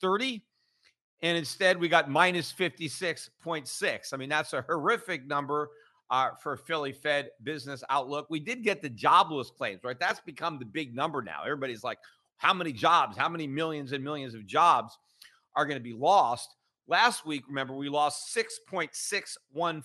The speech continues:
five million, which was a slight upward revision to the original, uh, six point six oh six million. Uh, and it was a bit of an improvement. Only five million two hundred and forty-five thousand people lost their job week.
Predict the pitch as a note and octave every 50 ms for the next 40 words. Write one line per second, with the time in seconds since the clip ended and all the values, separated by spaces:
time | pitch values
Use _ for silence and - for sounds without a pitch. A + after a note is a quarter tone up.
0 | - _ F#3 E3+ E3+ E3 E3 D3 C3+ G#2+ A#2+ C3+ D#3 E3+ E3 D3 A2+ D#2+ D2 F#2
1 | G2+ A2+ G#2 - C3+ B2 G#2+ A#2+ B2 - - - C#3+ D3+ D#3+ D#3 - _ - D3
2 | D#3+ D#3 - D3 C3+ A#2+ B2 A#2+ A2 G#2 C3+ D3 C3 G2+ G2+ F2 G2 _ _ _
3 | _ _ _ _ _ _ _ _ - D3+ C3+ B2+ B2+ A#2+ B2 B2 E3 F3+ D#3 C#3
4 | D3+ C#3 C3+ C3+ B2 A#2 A2 A2 - - E3+ D#3 - - - C#3+ B2+ B2 - -
5 | D#3 B2+ - - - C#3 A#2+ G2+ - - G3 - - - C#3 A#2 G#2 F#2 F2+ F#2
6 | G#2 A2 - _ _ _ _ _ _ _ _ _ _ C#3+ C#3 C#3 C#3 C#3 C3+ -
7 | - F3 F3 F3 F#3+ G3 D#3+ F#3+ G3 - C4 C#4 C#4 - C4 A#3+ A3 F3 G#3 C4+
8 | D4+ B3 G#3+ C3+ - - _ _ _ _ _ _ - G3+ B3 B3 A#3 G#3 F3 -
9 | - F#3+ G3 A3 B3 C4+ B3 G3+ G#3+ F#3 F3+ F3 F3+ F3 F3 F3 F3 E3+ - _
10 | - _ _ - G#3 G#3+ G#3+ G#3+ G3+ E3+ E3 C#3 - F3 G#3+ G#3 F3 E3 C3 -
11 | E3+ E3 E3 D#3+ D3 - D#3 D#3+ F3 F3 F3 D3+ D3 D#3 D#3 - A#3 C4 C4+ G#3+
12 | - G3+ F3 E3 E3 D#3 - - _ - _ _ - D#3 E3 D#3+ D#3+ D3 - -
13 | E3 D3 A#2 C3+ D#3 D#3 D#3 D#3 D#3 _ _ _ _ _ _ _ _ _ _ _
14 | _ _ _ _ D#3+ D#3+ D3 - -